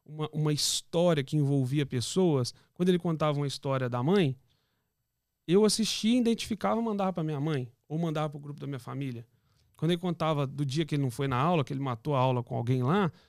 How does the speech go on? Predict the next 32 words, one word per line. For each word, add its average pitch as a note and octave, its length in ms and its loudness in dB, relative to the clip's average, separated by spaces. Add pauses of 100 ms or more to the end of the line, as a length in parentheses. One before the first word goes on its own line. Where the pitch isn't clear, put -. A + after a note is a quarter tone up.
(300)
a, C3 160 -10
o E3 80 0
outro F#3 300 2
lá F#3 120 2
lembrava F#3+ 480 0
do F#3+ 120 -4
dia E3+ 240 -2
também F3 240 -2
que F3 80 -6
não D#3+ 100 -2
foi D#3 180 -6
na D3 80 0
aula D3 300 0
e - 20 0
mandava D#3+ 440 0
também C#3+ 220 -4
pros C#3 180 -2
amigos C#3 300 -2
da C3 60 -2
escola. A#2+ 320 -8 (320)
Então, G#3 300 -2 (400)
os D3 220 -14
vídeos, F#3 320 -6
eles G3 140 -6
sempre A3 260 -6
tinham G#3+ 160 -4
uma G3 120 0
intenção D#3+ 720 0
de C3 140 0
outra C3+ 280 0
pessoa, A#2 540 -4 (140)
né? D3+ 180 -2